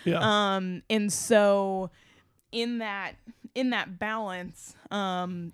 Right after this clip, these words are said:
Speaker 2: it kind of gives him more time to develop as a head coach, um, and kind of continue pushing this program 'cause he's, like, you know, having a good, successful year right now.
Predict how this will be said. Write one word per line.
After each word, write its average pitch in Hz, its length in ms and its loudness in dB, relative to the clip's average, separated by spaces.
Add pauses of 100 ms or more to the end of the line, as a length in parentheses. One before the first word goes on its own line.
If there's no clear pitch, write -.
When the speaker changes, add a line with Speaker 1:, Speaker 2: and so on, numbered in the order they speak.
(120)
Speaker 2:
it 214 120 -6
kind 233 160 -6
of 185 80 -10
gives 202 180 -6
him 254 140 -6
more 254 160 -4
time 226 200 -8
to 202 80 -6
develop 185 360 -6
as 180 100 -10
a 170 40 -10
head 165 220 -12
coach, - 480 -4 (400)
um, 165 720 -4 (360)
and 202 300 0
kind 214 180 -4
of 190 100 -12
continue 208 380 -2
pushing 196 400 -4
this 175 220 -12 (300)
program 180 540 -8
'cause 175 140 -12
he's, 190 180 -6
like, 190 160 -6 (120)
you 202 100 -10
know, 165 100 -10
having 214 340 -6
a 196 60 -8
good, 190 340 -10
successful 196 440 -16
year 180 160 -10
right 165 180 -12
now. 170 400 -10